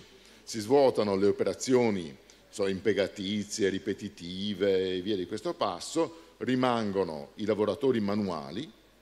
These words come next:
mm, e i lavoratori della mente.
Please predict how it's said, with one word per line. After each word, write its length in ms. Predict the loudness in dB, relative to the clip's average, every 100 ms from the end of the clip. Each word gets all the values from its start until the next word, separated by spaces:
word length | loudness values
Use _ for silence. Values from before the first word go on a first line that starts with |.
| -18
mm, 40 | -18 -18 -20 _
e 80 | 2
i 40 |
lavoratori 760 | 2 4 2 2 4 4 0 -6
della 240 | -2 0
mente. 640 | 2 -2 -8 -10 -12 -12